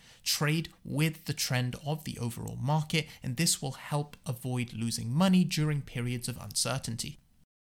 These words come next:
To conclude this episode, understanding market cycles is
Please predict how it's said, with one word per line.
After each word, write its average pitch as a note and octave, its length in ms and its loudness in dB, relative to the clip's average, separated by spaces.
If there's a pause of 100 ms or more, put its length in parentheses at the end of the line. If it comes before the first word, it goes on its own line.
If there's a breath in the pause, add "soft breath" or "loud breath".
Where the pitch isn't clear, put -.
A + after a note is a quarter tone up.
(280)
To D3 100 0
conclude D#3 500 6
this C#3+ 220 4
episode, - 500 -2 (380)
understanding D#3+ 640 2
market C3+ 380 0
cycles C3 480 -2
is A#2+ 160 -4